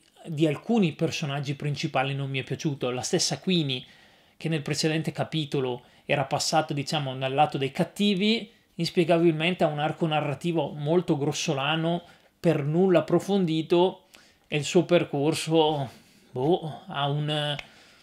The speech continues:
Ha un cambiamento così. Come era passato improvvisamente al lato oscuro così,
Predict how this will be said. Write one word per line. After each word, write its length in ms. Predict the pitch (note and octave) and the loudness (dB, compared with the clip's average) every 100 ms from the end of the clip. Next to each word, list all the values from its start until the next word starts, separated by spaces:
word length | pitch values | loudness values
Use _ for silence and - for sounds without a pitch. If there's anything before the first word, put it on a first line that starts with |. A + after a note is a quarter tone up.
| _ _ _ _ _ _ _ _ | _ _ _ _ _ _ _ _
Ha 120 | - E3+ | -4 0
un 100 | E3+ | 0
cambiamento 1300 | E3+ F3 D#3+ D#3 F3+ G#3 G3+ G#3+ G3 F3+ F3 D#3+ C#3+ | 0 2 2 0 0 2 6 8 8 6 4 2 0
così. 360 | E3+ C#3 E3 - - - _ _ _ _ _ _ _ _ _ _ _ _ _ | 0 0 -2 -4 -12 -16 _ _ _ _ _ _ _ _ _ _ _ _ _
Come 220 | - E3+ | 0 4
era 140 | F#3 | 6
passato 380 | E3+ E3+ G3 - | 6 4 4 4
improvvisamente 760 | E3 C#3+ D#3+ E3 E3+ D3+ E3+ D#3+ | 4 2 0 2 0 0 -2 0
al 60 | |
lato 180 | D#3 D#3 | 2 2
oscuro 360 | E3+ - E3+ C#3+ | -2 -2 0 0
così, 500 | - A3+ - G3+ | 0 0 0 -2